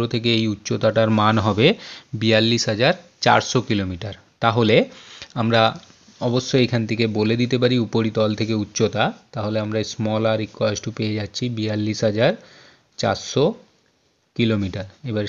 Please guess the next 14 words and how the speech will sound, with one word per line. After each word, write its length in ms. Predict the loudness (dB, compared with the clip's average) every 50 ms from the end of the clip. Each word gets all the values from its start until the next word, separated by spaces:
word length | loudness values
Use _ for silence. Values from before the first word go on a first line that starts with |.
| -6 -6
স্মল 360 | -4 -4 -2 0 0 2 2 4 4
r 40 | 2 0
equals 320 | -2 0 2 2 2 2 0 -4
to 60 | -4 -2 0
হয় 200 | 2 2 2 0 -2 -6 -14 -20 -20 -20 -20 _ _ -4
ক্যাপিটাল 420 | -2 -2 -2 -2 -2 0 0 2 2 2 2
R 20 | 0 0
plus 240 | 0 0 0 0 0 0 0 0 0 0 -2
H 60 | -4 -8 -12 -12 -10 -10 -8
equals 340 | -4 -2 0 0 0 0 -4 -4
to 60 | -4 -4 -2 -2
বিয়াল্লিশ 420 | -2 0 0 0 0 -2 -4 -4 -2 -2
হাজার 260 | -2 0 2 0 0 0 -2 -8 _ _ _ _ _ _ _ _ _ _ _ _ _ -2 0
চারশো, 440 | 2 2 2 0 -2 -2 0 0